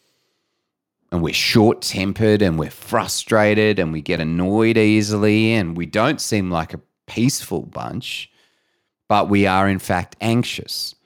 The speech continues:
But a transformed community by Christ is compassionate, kind, humble, gentle, and patient. And that mandate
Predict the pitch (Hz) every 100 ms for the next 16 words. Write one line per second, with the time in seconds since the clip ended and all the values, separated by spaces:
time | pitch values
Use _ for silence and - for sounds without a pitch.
0 | _ _ _ _ _ - 98 90 - -
1 | - 117 127 - - 117 113 110 107 -
2 | 101 104 107 104 95 92 85 87 - -
3 | 107 123 87 - - 80 - 73 - 78
4 | 92 - 87 - - 92 90 85 - 85
5 | 90 90 82 71 71 87 85 85 80 76
6 | 67 110 127 143 - - - _ _ _
7 | _ _ _ _ _ _ _ _ _ _
8 | _ _ _ _ - 82 82 113 135 -
9 | 110 85 80 76 71 76